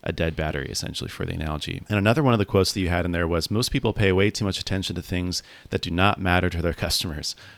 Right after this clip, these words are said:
Things like press, awards, drama, and hype. Try auditing who and what you're paying attention to, and then cut two big things that you've let distract in the past." Um, I'm curious how that kind of parlays into this concept, but also, you know, what was going on through your mind? Like, what, what was kind of the, the backstory behind that one?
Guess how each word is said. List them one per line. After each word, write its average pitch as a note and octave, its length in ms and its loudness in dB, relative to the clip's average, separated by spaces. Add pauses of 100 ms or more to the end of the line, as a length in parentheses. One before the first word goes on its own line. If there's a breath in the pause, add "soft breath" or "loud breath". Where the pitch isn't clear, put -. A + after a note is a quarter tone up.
Things E2+ 280 -4
like C#2+ 200 -4
press, A#2+ 460 6
awards, F#2 460 4
drama, F#2+ 540 4
and D#2 120 -4
hype. F2+ 320 2 (460 loud breath)
Try A#2+ 260 6
auditing G#2 420 4
who B2+ 380 2
and F#2+ 180 0
what G#2 140 4
you're G#2 100 -2
paying F#2+ 220 0
attention E2+ 400 -4
to, E2+ 340 -4
and F2+ 80 -6
then E2+ 140 -2
cut - 340 -4
two B2 220 -2
big G#2+ 200 0
things F#2 440 -2 (300 loud breath)
that - 120 -4
you've F#2+ 240 0
let F2+ 140 0
distract F2 400 -2
in - 80 -8
the - 80 -8
past." - 460 -6 (520 loud breath)
Um, F2 240 2
I'm A2 60 -12
curious - 260 0
how G#2+ 120 6
that G2+ 220 6 (220)
kind G2+ 160 -2
of - 80 -6
parlays F#2 600 4
into F2+ 220 -4
this F2 160 -2
concept, F2+ 560 -2
but F2+ 80 0
also, F2 480 0 (300 loud breath)
you F#2 80 -4
know, E2+ 80 2
what F2 80 4
was F#2+ 140 6
going F2+ 220 0
on F2 140 2
through F2+ 140 -4
your E2+ 80 0
mind? E2 160 0
Like, E2 100 -2
what, F2+ 220 0
what F#2 100 0
was F2+ 140 -2
kind F2 160 -4
of E2 60 -4
the, D#2+ 220 -4
the E2 80 -4
backstory E2+ 400 -2
behind D#2 280 -4
that D2+ 140 -4
one? D2+ 240 -8